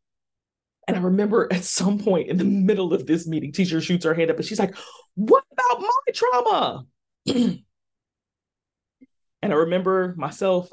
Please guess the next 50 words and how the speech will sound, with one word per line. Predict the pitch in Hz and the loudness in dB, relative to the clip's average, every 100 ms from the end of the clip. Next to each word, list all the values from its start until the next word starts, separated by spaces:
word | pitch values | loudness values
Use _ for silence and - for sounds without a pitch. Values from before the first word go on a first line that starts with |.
| - | -2
I | 151 | -2
promise | 151 185 170 175 | 4 4 4 2
you, | 127 127 - | -4 -6 2
there's | 165 147 | 4 4
five | - 190 151 | 0 0 2
other | 151 | 2
administrators | 143 151 147 135 | 0 -2 -2 0
in | 143 | 0
the | |
room | 143 139 | 0 -2
and | 135 | -2
we're | 170 | 0
all | - 156 156 | 2 2 0
looking | 151 151 | 0 -4
at | 139 | -2
each | 135 151 | 0 2
other | 147 113 135 - _ - | 2 0 -2 -12 _ -4
because | 170 | -2
none | 180 202 | 2 2
of | 170 | 2
us | 170 | 0
have | 165 | 0
an | 147 | 0
answer. | 123 - - - _ _ _ _ _ _ _ | 0 -2 -8 -10 _ _ _ _ _ _ _
Right. | 156 131 - - - - | 2 2 0 -8 -20 -2
Now, | 175 160 151 147 - - | 0 2 2 0 -2 0
at | 170 | 0
the | 185 | 0
time, | 311 294 160 135 160 180 - _ - | 0 2 0 -2 -4 -8 -12 _ -2
I | |
thought | 208 185 180 | 2 2 2
she | 180 | -2
was | 160 | -2
being | 170 151 | 0 2
a | |
little | 151 | 2
bit | 139 | 0
dramatic, | 131 127 - - - - _ _ | -2 -2 -4 -10 -18 -20 _ _
right? | 147 139 - _ _ - | 0 0 -2 _ _ 4
The, | 143 | 4
but | 143 180 | 4 0
that | 156 | 0
was | 147 - | 0 2
earlier | 156 156 156 | 2 2 0
in | |
my | 147 135 | -2 -6
career. | - 156 - 139 - | -2 -2 -2 -4 -2
It | |
was | 151 151 | 0 0
before, | - 147 170 165 151 147 147 | -2 -4 -2 2 0 0 -6